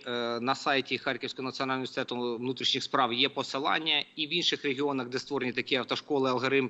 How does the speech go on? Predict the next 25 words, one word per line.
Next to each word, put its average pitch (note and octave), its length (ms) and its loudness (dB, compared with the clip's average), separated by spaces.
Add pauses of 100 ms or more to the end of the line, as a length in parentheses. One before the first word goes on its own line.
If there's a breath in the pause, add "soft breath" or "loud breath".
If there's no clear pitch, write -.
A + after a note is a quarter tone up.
приблизно B2+ 460 0
такий. B2+ 420 0
А B2+ 60 -2
також E3+ 380 -2
найпростіше — C#3 600 -2
це C3 140 -4
звернутися C3+ 540 0
до C3 120 0
сервісного C3+ 540 0
центру B2 420 0
територіального B2 720 0
або B2 160 -2
регіонального, C3+ 680 0
де B2 100 -4
нададуть B2+ 400 -6
комплексну C3+ 600 -4
допомогу C3+ 640 4
і D3 120 0
стосовно B2+ 540 2
тих B2 220 0
документів, E3+ 500 2
які D#3+ 200 0
треба D3+ 220 -2
надати, C#3+ 520 0 (520 loud breath)
і F#3+ 260 4